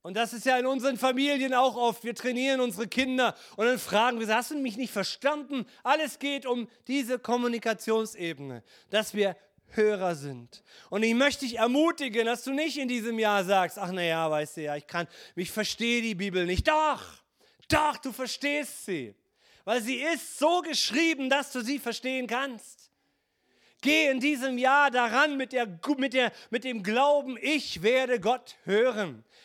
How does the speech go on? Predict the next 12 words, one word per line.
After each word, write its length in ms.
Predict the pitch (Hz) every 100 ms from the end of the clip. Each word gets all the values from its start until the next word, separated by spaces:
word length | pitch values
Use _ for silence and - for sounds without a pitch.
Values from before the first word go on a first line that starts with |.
| -
Ich 300 | 262 262 214
werde 300 | 240 240 240
sein 400 | 196 220 208 151
Wort 380 | 202 240 277 - -
hören, 420 | 175 160 143 123 - -
weil 240 | - 185 175
damit 560 | 175 202 214 208 196 - _
fängt 360 | - 202 196 185
die 80 |
gute 280 | 165 190 175
Botschaft 600 | 160 190 190 180 160 -
an. 340 | 131 113 107